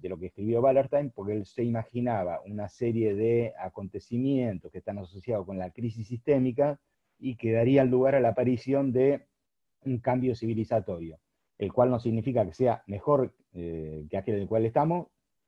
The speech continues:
eh, eh, ni peor, sino que dependerá de las relaciones de fuerzas sociales, etcétera. Y entre otras cosas en el libro él, eh, rescata el concepto bíblico de los cuatro jinetes del Apocalipsis,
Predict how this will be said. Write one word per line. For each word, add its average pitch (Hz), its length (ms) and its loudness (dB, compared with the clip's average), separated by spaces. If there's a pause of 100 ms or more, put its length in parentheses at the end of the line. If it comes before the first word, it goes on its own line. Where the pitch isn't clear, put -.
(140)
eh, 95 180 -4
eh, 98 80 -6
ni 101 160 -4
peor, 110 380 0
sino 113 320 -2
que 107 60 0
dependerá 101 440 -2
de 107 140 -2
las 95 280 -6
relaciones 95 420 -6
de 95 40 -6
fuerzas 101 300 -8
sociales, 120 800 4 (540)
etcétera. 90 540 -2
Y 131 140 0
entre 190 200 2
otras 185 200 0
cosas 175 300 0
en 156 60 0
el 147 140 0
libro 160 360 6
él, 135 640 6
eh, 85 640 -6 (320)
rescata 110 920 2
el 80 140 -10
concepto 113 540 -2
bíblico 127 400 2
de 95 100 -2 (640)
los 85 140 -14
cuatro 101 240 0
jinetes 110 400 -2
del 92 180 -4
Apocalipsis, 85 920 -4